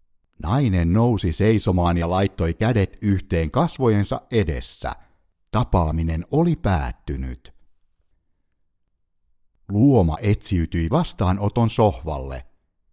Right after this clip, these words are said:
Hän kaivoi reisitaskustaan oopiumluolasta saamansa käyntikortin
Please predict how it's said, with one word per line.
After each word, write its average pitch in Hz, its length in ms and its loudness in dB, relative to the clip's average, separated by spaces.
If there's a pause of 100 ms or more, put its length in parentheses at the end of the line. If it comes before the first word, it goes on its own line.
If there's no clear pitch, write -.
(140)
Hän 82 240 -6
kaivoi 87 480 2
reisitaskustaan 92 1000 2
oopiumluolasta 98 1000 2
saamansa 95 460 0
käyntikortin 131 1000 0